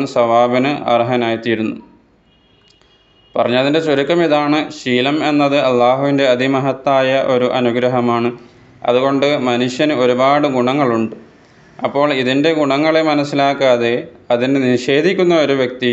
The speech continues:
തീർച്ചയായും അതിൻ്റെ നഷ്ടഫലം അനുഭവിക്കേണ്ടി വരും. അറഅയ്തല്ലദീ യുകസ്സിബു ബിദ്ദീൻ എന്നതുകൊണ്ട് അതാണ് അള്ളാഹു പറയുന്നത്. ആരാണ് ഈ ആദത്ത് അഥവാ ശീലം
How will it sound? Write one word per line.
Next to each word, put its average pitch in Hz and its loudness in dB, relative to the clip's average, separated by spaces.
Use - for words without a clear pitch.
തീർച്ചയായും 139 0
അതിൻ്റെ 123 0
നഷ്ടഫലം 123 -2
അനുഭവിക്കേണ്ടി 123 0
വരും. 110 -2
അറഅയ്തല്ലദീ 135 0
യുകസ്സിബു 127 0
ബിദ്ദീൻ 135 0
എന്നതുകൊണ്ട് 127 0
അതാണ് 127 0
അള്ളാഹു 120 2
പറയുന്നത്. 117 0
ആരാണ് 139 0
ഈ 131 -2
ആദത്ത് 127 0
അഥവാ 123 2
ശീലം 139 -2